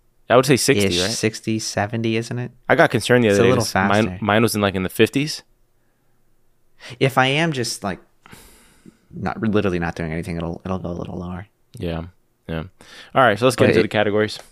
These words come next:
Speaker 2: All right. All right. Let's go. <clears throat> Best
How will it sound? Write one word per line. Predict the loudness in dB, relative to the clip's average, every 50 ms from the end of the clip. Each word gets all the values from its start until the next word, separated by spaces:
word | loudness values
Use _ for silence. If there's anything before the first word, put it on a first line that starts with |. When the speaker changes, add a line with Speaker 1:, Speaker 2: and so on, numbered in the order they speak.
| _ -8 -6
Speaker 2:
All | -6
right. | -4 -4 -6 -8 -10 -12 -12 -10
All | -8 -8
right. | -6 -8
Let's | -10 -10 -10
go. | -10 -10 -10 -10 _ _ _ _ _ _ _ _ _ _ _ -10
<clears throat> | -10 -10 -8 _ -4 -2 -2 -2 0
Best | 2 2 2 2 0 -2 -6 -6